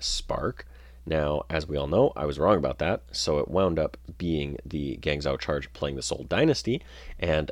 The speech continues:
Guangzhou got taken out by Seoul, and th-, I was so, I was wrong there just by picking the wrong team altogether. And then New York against Shanghai, I was obviously correct,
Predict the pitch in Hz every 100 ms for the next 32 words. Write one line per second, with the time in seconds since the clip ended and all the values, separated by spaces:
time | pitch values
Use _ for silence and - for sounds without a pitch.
0 | - 73 76 80 98 117 76 73 - -
1 | 95 80 73 - 71 67 67 - - 69
2 | 73 120 170 - - - - - - 95
3 | 92 87 82 - 80 78 78 80 78 76
4 | 71 - - 69 71 71 69 73 73 65
5 | - 69 67 67 73 65 71 - - -
6 | - - - - - - 82 76 73 67
7 | 65 85 69 - 73 98 - - - -
8 | 107 123 131 135 139 131 131 127 120 -
9 | - - 123 107 104 101 95 85 85 82
10 | - 73 - 76 -